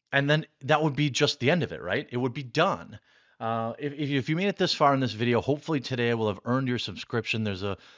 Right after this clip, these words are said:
button right down below the video where you can subscribe. I'll continue to follow the Andrew Tate trial. Hopefully he gets a trial soon.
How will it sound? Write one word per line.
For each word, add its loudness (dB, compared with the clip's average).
button 2
right 4
down 2
below 4
the -2
video 4
where 0
you -2
can -8
subscribe. 0
I'll 0
continue -2
to 0
follow 2
the 0
Andrew 0
Tate -10
trial. 4
Hopefully 0
he -6
gets -4
a -2
trial 4
soon. -2